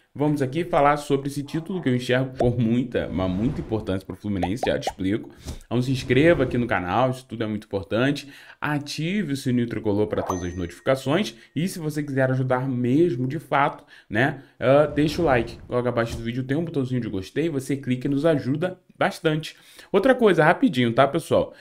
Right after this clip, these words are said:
É título assim pra brigar mesmo. O Fluminense precisa brigar,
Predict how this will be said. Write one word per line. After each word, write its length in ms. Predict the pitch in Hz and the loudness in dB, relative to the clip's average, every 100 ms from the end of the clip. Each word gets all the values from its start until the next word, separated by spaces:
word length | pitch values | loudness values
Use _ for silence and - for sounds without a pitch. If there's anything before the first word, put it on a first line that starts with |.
| - - | -20 -4
É 460 | - 127 143 147 127 | 4 4 4 2 0
título 480 | 127 175 180 254 | -2 -4 -2 0
assim 360 | 233 175 - 208 | 0 -2 -4 -6
pra 200 | 220 196 | -2 0
brigar 360 | 196 170 139 220 | 0 0 0 2
mesmo. 500 | 170 160 143 98 95 | 4 4 4 0 -6
O 20 | |
Fluminense 480 | - 151 127 139 - | -4 -2 0 -2 -2
precisa 560 | 180 180 - 165 180 | -2 -2 -4 -4 -4
brigar, 680 | 180 175 120 117 135 160 | -4 0 4 4 4 2